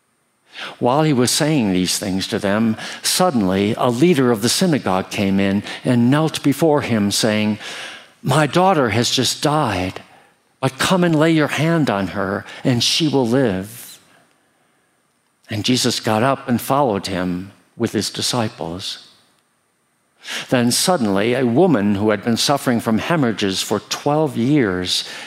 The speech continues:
came up behind him and touched the fringe of his cloak. For she said to herself, "If I only touch his cloak,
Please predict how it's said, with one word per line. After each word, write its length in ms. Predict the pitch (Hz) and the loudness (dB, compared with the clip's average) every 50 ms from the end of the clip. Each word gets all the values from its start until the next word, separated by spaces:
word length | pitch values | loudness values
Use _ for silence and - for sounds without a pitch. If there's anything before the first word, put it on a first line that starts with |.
| - - - - - - | -16 -16 -18 -18 -10 -4
came 260 | - - 143 139 139 | -2 0 2 4 4
up 200 | 143 143 - - | 2 0 -2 -4
behind 460 | 120 104 - - 139 139 139 135 117 | -4 -4 -2 0 0 2 2 2 0
him 340 | 98 92 90 87 90 92 - - - - - - - | 0 -2 -4 -4 -4 -6 -8 -14 -20 -20 -12 -4 -2
and 200 | 123 113 104 - | 0 0 0 -2
touched 600 | - - 147 135 - - - - - - - - | -2 0 0 0 0 -2 -4 -6 -6 -10 -6 -6
the 80 | 123 | -6
fringe 500 | - - - 123 117 110 107 104 98 - | -4 -2 0 0 2 2 2 2 0 0
of 80 | 104 101 | -2 -2
his 140 | 104 95 - | -4 -4 -4
cloak. 500 | - - 123 113 110 - - - - - - - - - - - _ _ - - - - - | -2 0 0 0 0 -2 -6 -12 -16 -16 -18 -20 -20 -20 -20 -20 _ _ -16 -14 -14 -14 -4
For 160 | - 139 127 | 0 0 0
she 140 | - - 135 | 2 2 0
said 320 | - - - 143 147 - | 0 2 2 0 0 0
to 120 | - 110 98 | -2 -2 -2
herself, 760 | 107 104 98 - - - 95 95 95 95 - - - - - _ - _ _ _ _ _ _ _ _ _ _ _ _ _ _ _ _ | -2 -2 -2 -2 -2 -2 0 -2 -2 -4 -8 -16 -20 -20 -20 _ -20 _ _ _ _ _ _ _ _ _ _ _ _ _ _ _ _
"If 140 | - - 135 | -6 -2 -2
I 140 | 135 139 | -2 0
only 340 | - 160 175 185 180 175 165 | 0 0 2 2 2 2 2
touch 360 | - - - 165 160 - - | 0 0 0 -2 0 0 -2
his 140 | 139 123 - | -2 -2 -2
cloak, 600 | - - - 175 156 107 85 - - - - - | -4 -2 -2 0 0 0 -2 -6 -10 -16 -18 -18